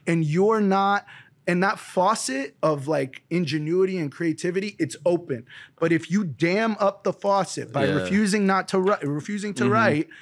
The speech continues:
Speaker 1: that faucet will eventually close.
Speaker 2: Yeah.
Speaker 1: Like, you ha-, if you have to keep the plumbing open,
Speaker 2: Mm-hmm.
Speaker 1: otherwise that inspiration will stop.
Speaker 2: Interesting.
Speaker 1: I
Speaker 2: Yeah.
Speaker 1: assure you.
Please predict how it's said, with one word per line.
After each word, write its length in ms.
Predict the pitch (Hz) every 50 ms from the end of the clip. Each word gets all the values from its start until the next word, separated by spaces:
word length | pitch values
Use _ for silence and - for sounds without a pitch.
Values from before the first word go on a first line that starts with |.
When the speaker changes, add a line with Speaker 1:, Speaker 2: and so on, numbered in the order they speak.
| - - - - _ _ _ _ _
Speaker 1:
that 400 | - 123 160 165 190 226 226 -
faucet 480 | - - 214 214 220 214 - 214 208 202
will 220 | 185 156 165 170
eventually 540 | 156 139 160 170 180 175 - 185 165 165 156
close. 400 | 131 - 160 143 123 110 - - -
Speaker 2:
Yeah. 380 | 104 101 98 98 - 95 -
Speaker 1:
Like, 240 | - 156 139 - -
you 200 | 156 175 175 156
ha-, 220 | 147 - 165 - - -
if 180 | 170 143 131
you 200 | 156 170 170 160
have 280 | 147 - 175 185 - -
to 80 | 214
keep 320 | 202 - - 202 190 - -
the 100 | 175 151
plumbing 460 | - - - 165 175 180 185 170 147 -
open, 480 | 165 165 180 175 - 143 123 127 131 131
Speaker 2:
Mm-hmm. 360 | 123 113 110 110 113 110 110 113
Speaker 1:
otherwise 840 | 170 180 202 208 196 180 180 175 170 170 170 170 175 165 - - - _ _ _ -
that 340 | 143 147 151 156 151 - _ -
inspiration 680 | 170 185 - - - 175 156 165 175 175 - 190 160
will 80 | 135 123
stop. 480 | - - - - 151 135 120 - - _ _ -
Speaker 2:
Interesting. 720 | - 123 139 147 147 139 - 127 120 107 98 95 - -
Speaker 1:
I 100 | 147 151 156
Speaker 2:
Yeah. 60 | 156 -
Speaker 1:
assure 420 | 110 107 101 95 208 202 190 170
you. 200 | 143 131 117